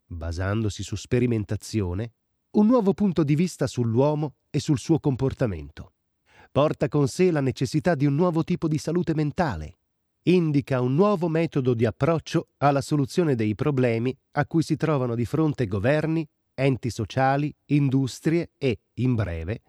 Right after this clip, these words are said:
la sfera dell'attività dell'uomo. Suggerisce nuovi campi di ricerca e, infine, offre un filo di speranza che l'uomo possa continuare il suo processo evolutivo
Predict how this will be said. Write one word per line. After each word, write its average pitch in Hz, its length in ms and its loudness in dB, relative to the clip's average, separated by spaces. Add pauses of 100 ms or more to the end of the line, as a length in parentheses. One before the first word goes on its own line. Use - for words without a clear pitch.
(200)
la 160 160 2
sfera 165 400 -2
dell'attività 135 560 0
dell'uomo. 98 640 -4 (680)
Suggerisce 147 640 2
nuovi 156 260 2
campi 151 340 -2
di 135 100 2
ricerca 139 640 -2 (380)
e, 170 160 2
infine, 135 580 -2 (160)
offre 151 380 0
un 127 140 2
filo 185 260 2
di 131 120 -2
speranza 175 580 -2
che 147 120 0
l'uomo 165 460 2
possa 127 360 -2
continuare 135 720 0
il 92 140 -4
suo 139 180 -2
processo 131 560 -2
evolutivo 123 760 0